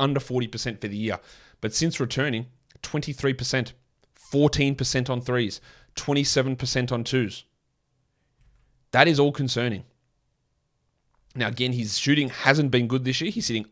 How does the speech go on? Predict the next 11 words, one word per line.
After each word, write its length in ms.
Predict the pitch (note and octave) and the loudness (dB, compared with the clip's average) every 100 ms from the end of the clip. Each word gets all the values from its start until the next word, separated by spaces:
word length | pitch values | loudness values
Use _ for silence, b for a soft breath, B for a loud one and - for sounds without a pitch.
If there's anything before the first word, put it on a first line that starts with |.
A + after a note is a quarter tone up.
| A2 | -2
only 200 | B2 C3+ | 2 2
thirty-three 440 | C3 B2+ B2 C3 | 2 2 2 -2
percent 320 | B2 C3 B2 | -2 -6 -6
from 120 | B2 | -6
three 260 | A#2+ C3 G#3 B B B | -6 -6 -6 B B B
and 120 | B2 - | -12 -4
only 260 | A#2 A#2+ B2+ | -2 0 0
forty-four 460 | B2+ A#2+ A#2+ A#2 | 0 -2 -2 -6
percent 300 | A#2 B2 A2+ | -6 -6 -6
from 160 | - A2+ | -6 -6
two. 240 | D3+ G#3 | -2 -2